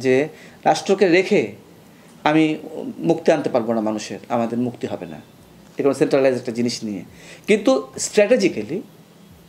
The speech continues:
কৌশলের প্রশ্নে মার্কস এঙ্গেলস ভাবছিলেন যে আমি হুট করে চোখের পলকে রাষ্ট্রটা হাওয়া করে দিব,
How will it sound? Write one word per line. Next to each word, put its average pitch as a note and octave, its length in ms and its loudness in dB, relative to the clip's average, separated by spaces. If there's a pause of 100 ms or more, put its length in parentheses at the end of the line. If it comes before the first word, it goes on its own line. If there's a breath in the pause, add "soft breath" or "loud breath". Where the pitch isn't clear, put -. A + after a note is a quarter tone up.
(320)
কৌশলের A3 400 4
প্রশ্নে C#3 260 -2 (120)
মার্কস D#3 260 0
এঙ্গেলস D#3 240 2 (140)
ভাবছিলেন D3+ 400 0 (640 loud breath)
যে E3+ 140 4
আমি G#3+ 100 2 (100)
হুট A#3 160 4 (120)
করে A#3 180 6 (480)
চোখের G#3+ 220 4
পলকে G#3 220 4
রাষ্ট্রটা G3 380 2
হাওয়া F3+ 180 6
করে F3 180 4
দিব, D3 120 4